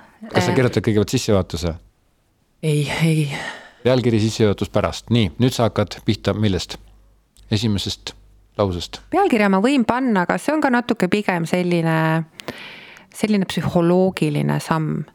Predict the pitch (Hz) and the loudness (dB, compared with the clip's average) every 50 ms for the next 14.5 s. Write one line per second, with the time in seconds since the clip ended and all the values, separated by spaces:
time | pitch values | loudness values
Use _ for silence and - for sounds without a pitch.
0 | _ - 165 156 151 - - - - 120 - 151 151 151 151 151 151 156 156 156 | _ -2 -2 -2 -2 -2 -6 -16 -8 -4 -2 -2 -2 -2 -2 -2 -2 -2 -4 -6
1 | - - - - - - - - - - - _ _ _ _ _ _ 214 185 185 | -8 -14 -20 -20 -20 -20 -20 -20 -20 -20 -20 _ _ _ _ _ _ 0 2 4
2 | 185 180 180 - - 208 214 214 202 185 - 208 202 180 175 175 165 165 156 151 | 4 4 2 2 2 2 2 2 2 2 2 0 2 2 2 2 2 2 0 0
3 | 160 156 - 151 147 - 160 151 156 156 156 156 151 - - - - - - - | -2 -2 -2 -2 -2 0 0 0 0 0 0 0 -2 -2 -6 -10 -14 -14 -14 -16
4 | - _ - - - - 165 160 160 160 160 160 _ _ - - 175 165 - - | -20 _ -20 -20 -4 -2 0 2 2 0 0 -2 _ _ -6 -4 -4 -4 -2 0
5 | 190 185 185 175 170 165 165 165 165 165 165 160 - 170 165 160 - 170 190 247 | 0 2 2 2 2 2 2 0 0 0 -2 -2 0 -2 -2 0 0 0 0 0
6 | 349 - - - 202 196 - - - 170 175 170 170 170 170 - - - - 175 | 0 -4 -2 -2 0 -2 0 0 -2 0 0 0 0 -2 -4 -6 -6 -4 0 2
7 | 202 - - - - 233 208 196 - 202 196 196 190 185 185 185 - 120 113 98 | 4 4 4 4 4 4 4 2 2 2 2 2 2 2 0 -2 0 0 0 2
8 | 95 117 120 127 120 175 175 175 175 - - - _ _ - 214 233 240 226 196 | 4 4 4 4 4 2 0 0 -4 -10 -18 -20 _ _ 0 0 2 2 2 0
9 | 180 175 - 190 175 - - - - 180 175 175 175 170 170 175 170 - - _ | 0 0 -2 -2 -4 -4 -6 -6 -2 0 2 2 2 2 2 2 0 -2 -6 _
10 | _ - - 185 - - - - - 185 175 170 - - 392 392 330 202 - - | _ -6 -6 -6 -4 -6 -10 -8 -4 -2 -2 -2 -2 0 0 0 0 0 -2 -4
11 | 190 - - - 185 180 180 175 175 185 170 - - 175 - - - 208 208 - | -6 -4 -2 0 0 0 0 0 0 -2 -2 -2 -4 -2 -2 -2 -2 -2 -2 0
12 | 185 165 165 165 - - 165 - - - - 254 269 262 220 185 170 170 170 180 | -2 -2 -2 -2 -2 -2 -4 -4 -6 -4 -2 -2 0 0 0 0 0 0 0 -2
13 | 170 - - 170 165 170 170 - _ - 170 170 175 165 165 165 - 160 160 160 | -2 0 -2 0 0 0 -2 -4 _ -2 0 2 2 0 0 0 0 0 0 2
14 | 170 165 165 160 165 - 165 165 165 | 2 0 0 0 0 -2 -2 -2 -2